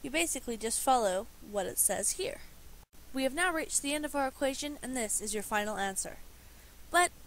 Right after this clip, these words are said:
in case you thought you did it wrong, here's how to double check it. You use foil. F O I L. Or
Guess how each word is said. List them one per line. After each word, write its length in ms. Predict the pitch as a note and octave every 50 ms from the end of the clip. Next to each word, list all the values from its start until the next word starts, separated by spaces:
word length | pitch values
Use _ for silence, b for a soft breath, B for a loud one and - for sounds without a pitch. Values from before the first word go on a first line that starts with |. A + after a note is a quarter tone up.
| - - -
in 140 | - D4+ E4
case 240 | - G4 A4 B4 -
you 80 | G4+ E4+
thought 200 | - D#4 - -
you 80 | -
did 140 | - B3+ A#3+
it 100 | A3 -
wrong, 360 | A3 C4 B3+ A3 F#3+ F3+ F#3+ - - - - - - -
here's 200 | A#3 G#3 G3+ -
how 100 | G3+ F#3
to 80 | F#3
double 220 | F#3 G3+ F3 F3 F3+
check 240 | - - G3 F3+
it. 120 | - - - - - - - - _ _ _ - - - - - - - -
You 140 | B3 C4+ D4+
use 580 | D4 B3+ A3 G#3 G3+ F#3 F#3+ G3+ - - - - -
foil. 400 | - - A3 G3 D#3+ C3+ - - - - - - - - - - - - - - -
F 300 | - C#4 E4 F4+ - - - -
O 260 | A3 A#3 A#3 A3+ - -
I 280 | G#3 G#3 G3+ G3+ G3+ - -
L. 200 | - F#3 - - - - - - - - - - - - - - -
Or 340 | - G#3+ G3 F#3+ F#3+ A3+